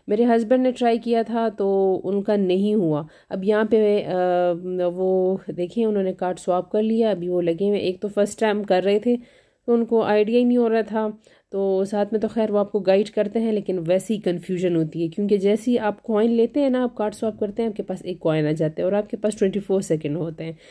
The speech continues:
देखिए सेवनटीन, सिक्सटीन सेकंड हो गए और वो कह रहे थे, "क्या करूँ?" मैंने कहा, "वो ग्रीन वाला ले लें, वो, वो व्हाइट वाला ना, वो, वो वाला पकड़ लें, वो ब्लैक वाला पकड़ लें।" और वो जो कह रहे थे, "टाइम जा रहा है, टाइम," बस मैं तो बस कोई ना कोई तो उठा, उठा ही लूँगा,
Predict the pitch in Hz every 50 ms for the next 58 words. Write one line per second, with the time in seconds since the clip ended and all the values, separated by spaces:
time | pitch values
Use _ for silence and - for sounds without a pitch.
0 | - _ _ 190 196 208 269 262 247 247 214 208 202 208 202 226 220 226 226 214
1 | 214 196 - - 226 220 226 226 226 196 190 220 196 208 214 202 180 175 175 180
2 | 180 185 196 233 - - - - - - _ - - 165 185 185 180 196 208 214
3 | 214 214 208 214 240 262 254 247 - - 262 277 277 269 294 262 262 240 254 247
4 | 254 247 262 254 254 247 262 226 233 240 240 247 254 269 269 269 262 254 247 247
5 | 247 247 247 240 240 240 254 247 233 262 285 269 269 269 285 294 277 311 302 294
6 | 294 262 254 240 214 208 214 233 254 247 240 208 226 269 285 285 269 240 226 -
7 | 196 - 214 202 208 196 196 196 185 170 - _ - 196 214 233 - 247 233 226
8 | 208 214 180 175 185 175 170 165 185 185 - - - - - - - - 185 190
9 | 196 196 185 185 185 185 196 190 196 196 - 190 190 208 208 233 294 339 330 -
10 | 320 311 349 359 370 339 339 339 330 330 330 311 311 339 320 269 339 330 - -
11 | 233 220 220 214 220 220 185 185 - - 180 196 196 196 - _ _ _ - _
12 | _ _ _ _ _ _ _ - 247 254 262 262 262 - 233 226 202 226 190 190
13 | 185 160 - - 185 214 202 196 202 185 190 190 185 175 156 147 139 147 165